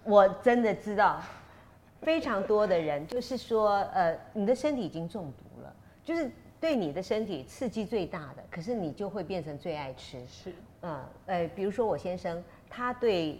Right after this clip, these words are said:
Speaker 1: 那个发粉，就是对发酵的东西都过敏，可是他特别爱吃面类。
Speaker 2: 嗯。
Speaker 1: 那台湾很多人都是因为吃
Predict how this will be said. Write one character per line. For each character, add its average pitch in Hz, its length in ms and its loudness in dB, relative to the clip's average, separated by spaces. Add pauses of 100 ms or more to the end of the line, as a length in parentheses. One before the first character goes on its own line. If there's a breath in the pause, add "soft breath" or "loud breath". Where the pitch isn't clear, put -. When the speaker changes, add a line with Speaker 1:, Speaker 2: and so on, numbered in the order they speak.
Speaker 1:
那 175 140 -6
个 135 260 -4 (760)
发 262 240 -2
粉， 135 280 -10 (160)
就 254 120 -2
是 247 40 0
对 226 220 8
发 262 380 0
酵 269 280 0
的 156 140 -2
东 160 180 -8
西 156 140 -14
都 160 160 -2
过 151 220 -8
敏， 123 100 -16 (100)
可 196 120 -12
是 208 60 -12
他 226 120 -10
特 - 320 2
别 156 220 -2
爱 180 240 -4
吃 - 200 -12
面 160 320 -6 (120)
类。 135 160 -14 (240 loud breath)
Speaker 2:
嗯。 185 60 -14 (220 loud breath)
Speaker 1:
那 285 160 -2 (160)
台 233 200 0
湾 302 180 4
很 226 280 -4
多 214 160 2
人 175 280 0
都 202 180 -2
是 196 180 -6
因 180 200 -4
为 170 100 -2
吃 165 440 -8